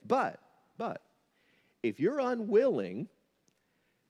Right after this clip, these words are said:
to do the very first thing that Jesus asked you to do, I think you just ought to ask yourself, "Have I really ever been saved?" Now, maybe you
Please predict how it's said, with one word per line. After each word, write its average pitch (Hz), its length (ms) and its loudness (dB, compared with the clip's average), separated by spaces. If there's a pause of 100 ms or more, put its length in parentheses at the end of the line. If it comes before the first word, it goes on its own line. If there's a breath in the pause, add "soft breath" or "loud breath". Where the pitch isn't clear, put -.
to 190 100 0
do 185 180 -2
the 160 140 4
very 247 540 4
first - 520 -6
thing 175 640 -2
that 165 200 2
Jesus 220 640 -4
asked 208 420 -2
you 226 100 -6
to 214 100 0
do, 175 440 2 (340 soft breath)
I 156 80 4
think 220 220 -2
you 262 80 -2
just 185 260 -2
ought 147 120 2
to 156 100 -2
ask 262 360 -4
yourself, 139 400 0 (240 soft breath)
"Have 190 160 -2
I 180 100 0
really 160 440 2 (160)
ever 143 400 -4 (1500)
been 131 140 -8
saved?" 180 380 -10 (1160 soft breath)
Now, 190 100 4
maybe 160 260 4
you 156 320 4